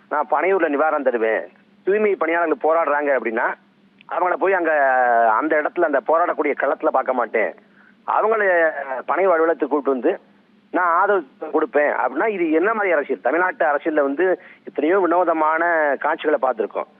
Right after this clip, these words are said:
ஆனா போராடக்கூடியவங்களை வந்து களத்துல போய் பார்க்காம அவங்களை கூப்பிட்டு வச்சு, ஆ, ஆ, அலுவலகத்துல பார்க்கறதெல்லாம் விசித்திரமானது. இன்னும் சொல்ல போனா போராட்டங்களை விரும்பாத வலதுசாரி இயக்கங்கள் கூட இந்த நிலை-, இந்த நிலைப்பாட்டையும் இந்த,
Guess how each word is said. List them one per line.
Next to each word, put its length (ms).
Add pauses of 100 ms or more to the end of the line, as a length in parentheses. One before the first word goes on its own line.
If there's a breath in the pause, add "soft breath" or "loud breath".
(300 soft breath)
ஆனா 220 (120)
போராடக்கூடியவங்களை 800
வந்து 300
களத்துல 340
போய் 180
பார்க்காம 360
அவங்களை 320
கூப்பிட்டு 280
வச்சு, 340
ஆ, 80 (480 loud breath)
ஆ, 320
அலுவலகத்துல 340
பார்க்கறதெல்லாம் 500 (360)
விசித்திரமானது. 720 (440 soft breath)
இன்னும் 220
சொல்ல 140
போனா 260
போராட்டங்களை 720
விரும்பாத 580
வலதுசாரி 500
இயக்கங்கள் 440
கூட 120
இந்த 140
நிலை-, 180
இந்த 120
நிலைப்பாட்டையும் 680
இந்த, 280